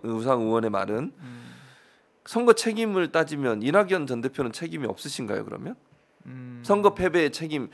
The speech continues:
Speaker 1: 본인도 공동 선대위원장을 하시지 않아-, 하셨잖아요.
Speaker 2: 네.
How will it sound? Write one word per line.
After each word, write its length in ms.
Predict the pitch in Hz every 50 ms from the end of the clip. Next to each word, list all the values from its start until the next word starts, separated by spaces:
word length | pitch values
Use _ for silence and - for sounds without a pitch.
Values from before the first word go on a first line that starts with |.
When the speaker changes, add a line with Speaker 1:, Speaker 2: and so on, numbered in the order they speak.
| - - - - - _
Speaker 1:
본인도 300 | 160 175 208 220 202 196
공동 540 | 147 139 139 151 160 165 151 143 123 92 - -
선대위원장을 680 | - - 151 143 143 147 135 127 120 110 107 113 113 120
하시지 240 | 143 170 160 - 190
않아-, 220 | 151 120 110 113 - -
하셨잖아요. 760 | 139 151 - 202 180 - - 160 - 104 123 151 170 139 127 120
Speaker 2:
네. 200 | 120 113 107